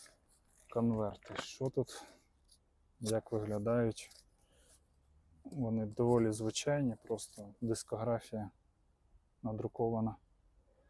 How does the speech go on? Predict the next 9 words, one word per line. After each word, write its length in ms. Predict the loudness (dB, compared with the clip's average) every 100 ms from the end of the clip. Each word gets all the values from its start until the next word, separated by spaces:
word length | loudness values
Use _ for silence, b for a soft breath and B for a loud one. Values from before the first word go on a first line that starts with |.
| B B B B B B -20 -20
Та 240 | 0 2 2
сама 380 | 0 0 0 0
платівка, 600 | -2 0 2 2 0 -4
знову 360 | 0 2 2
ж 140 | 0 -6
таки, 380 | -10 -6 -6 -8 -10
не 260 | -6 -2 0
в 60 |
антистатичному 840 | -2 -6 -10 -12 -10 -8 -6 -6